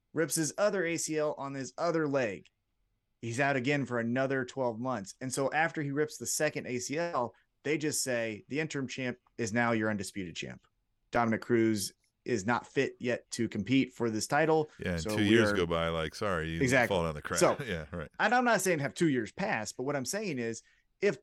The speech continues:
Speaker 1: if Thunder Rosa is gonna be on the shelf for nine, ten months, you just, after three months, just say, Toni Storm is our undisputed champion because Thunder Rosa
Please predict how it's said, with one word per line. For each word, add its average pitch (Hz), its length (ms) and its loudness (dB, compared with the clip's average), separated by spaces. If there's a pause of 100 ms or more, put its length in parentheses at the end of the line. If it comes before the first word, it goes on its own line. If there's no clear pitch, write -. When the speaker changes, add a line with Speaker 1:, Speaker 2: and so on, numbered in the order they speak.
(540)
Speaker 1:
if 208 220 4
Thunder 170 340 2
Rosa 151 300 2
is 117 100 -4
gonna 139 180 0
be 135 220 0
on 131 100 0
the 120 80 -2
shelf 135 460 -4
for 113 320 -4
nine, 101 580 -4
ten 110 300 0
months, 98 340 0 (520)
you 143 160 2
just, 190 280 2
after 170 280 2
three 170 220 0
months, 185 240 0
just 139 220 -4
say, 127 160 2
Toni 147 260 -2
Storm 139 320 -2
is 113 100 0
our 117 160 -2
undisputed 135 460 -4
champion 127 340 -2
because 110 280 -2
Thunder 139 280 2
Rosa 117 480 2